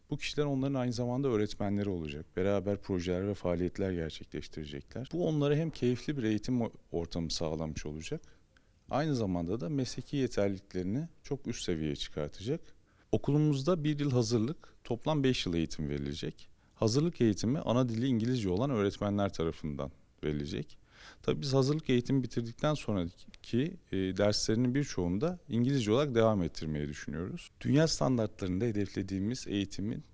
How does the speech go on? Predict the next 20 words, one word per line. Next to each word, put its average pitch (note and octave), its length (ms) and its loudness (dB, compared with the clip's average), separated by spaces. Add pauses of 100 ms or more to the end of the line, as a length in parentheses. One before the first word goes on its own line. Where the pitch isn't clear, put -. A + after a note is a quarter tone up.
(100)
önemli A#2 440 0
bir G2+ 180 -4
diğer F#2+ 200 2
ayağı D#2+ 300 0
ise E3 320 -8 (220)
uluslararası G#2+ 720 0
akreditasyon, G2+ 880 -2 (580)
eğitim G#2+ 360 0
ve C#3+ 80 0
staj G#2+ 320 -2
imkanları. E2 680 -6 (640)
Biz - 300 -4
öğrencilerimiz, B2 1000 0 (120)
e, G2+ 200 -4 (300)
uluslararası A#2 600 0
bir C3 80 -6
mesleki A#2 460 -2
akreditasyona G2+ 720 -4
sahip E2+ 420 -6
olsun. D#2+ 380 -10